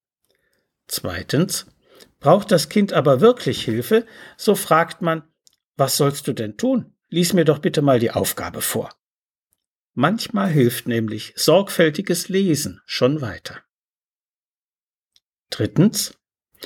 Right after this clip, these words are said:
falls diesmal nicht, fordert man sein Kind auf, zu erklären, was es tun soll.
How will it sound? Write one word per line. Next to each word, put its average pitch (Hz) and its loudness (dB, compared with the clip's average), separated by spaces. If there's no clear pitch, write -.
falls 147 0
diesmal 113 0
nicht, - -2
fordert 170 2
man 151 2
sein 139 0
Kind 175 -4
auf, 151 2
zu - -2
erklären, 151 2
was 101 -8
es - -8
tun 95 -8
soll. 101 -10